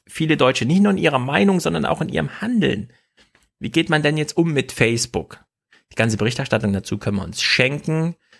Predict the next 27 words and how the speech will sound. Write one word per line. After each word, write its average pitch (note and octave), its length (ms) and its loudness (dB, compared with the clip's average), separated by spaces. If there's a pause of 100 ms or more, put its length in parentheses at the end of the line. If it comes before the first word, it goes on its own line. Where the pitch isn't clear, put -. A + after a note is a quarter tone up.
(280)
Nächste G#2 360 2
Woche A2+ 160 2
vielleicht, A2 640 2
äh, E2+ 400 -8 (300)
Fa-, - 240 -4
äh, F#2 340 0
Zuckerberg - 540 0
ist - 140 -2
ja G#2 80 2
jetzt - 160 -4
vom G2+ 240 -2
Kongress, - 720 -2 (360)
lässt - 220 2
sich G#2+ 140 0
schon G#2 200 2
briefen C3+ 540 0
von A2+ 160 2
seinen G2+ 180 2
Experten, B2+ 540 -2
die G2+ 80 2
ihm G2+ 80 2
nochmal G2 320 -2
zeigen, G2 300 0
wie G#2+ 100 4
er F#2 160 0
charming C#3 500 4
ist. - 400 0